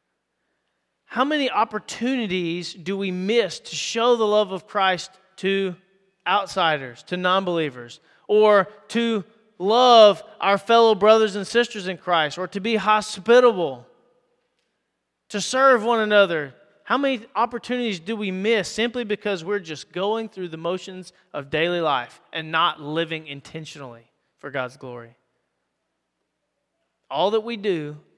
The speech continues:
and all that we say should be for the glory of God. How many of your actions would be different if you filtered it through what was done?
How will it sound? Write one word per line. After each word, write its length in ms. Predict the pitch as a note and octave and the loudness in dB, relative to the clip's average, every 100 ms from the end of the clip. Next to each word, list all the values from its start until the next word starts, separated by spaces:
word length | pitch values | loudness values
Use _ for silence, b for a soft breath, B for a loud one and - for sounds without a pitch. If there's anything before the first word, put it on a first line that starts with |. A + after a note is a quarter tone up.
| _ | _
and 140 | D3 D3 | -12 -4
all 220 | D3 F#3+ | -2 -2
that 80 | G3+ | -2
we 140 | F#3+ | -6
say 340 | - G#3+ G3 D#3+ | -6 -6 -4 -8
should 420 | - F#3+ G3 D#3+ | -10 -6 -6 -6
be 500 | G#3 G3 D#3+ D#3 _ _ _ _ _ _ | -6 -4 -6 -10 _ _ _ _ _ _
for 100 | E3+ | -12
the 80 | E3 | -10
glory 300 | D#3 D#3 D#3+ | -8 -6 -6
of 100 | D#3+ | -6
God. 400 | F#3 F3 C3 A#2+ _ _ _ _ _ _ _ _ _ _ _ _ _ _ _ - | -10 -10 -14 -20 _ _ _ _ _ _ _ _ _ _ _ _ _ _ _ -4
How 80 | A3 | -2
many 360 | C4 C#4 C4+ B3+ | 0 -2 0 0
of 100 | G#3+ | 0
your 100 | A3 | 0
actions 460 | G#3+ A#3+ B3 F3 | 0 0 -4 -6
would 200 | F#3+ G#3+ | -6 -6
be 140 | G#3+ G3 | -4 -4
different 500 | D#3 B3 A#3 F#3+ F3+ | 2 2 2 -6 -2
if 200 | F#3+ G3 | -4 -4
you 120 | F#3 | -8
filtered 520 | - B3 B3+ A3 F#3+ | 4 4 4 0 0
it 120 | F3 | -4
through 600 | - A3+ B3 F3+ E3 F3 - b b b | -4 0 2 2 0 -6 -12 b b b
what 260 | D#3 G#3+ G#3 | -2 0 0
was 140 | E3+ | -4
done? 580 | D#3 A3 A#3 G#3 G3 | 2 4 6 4 2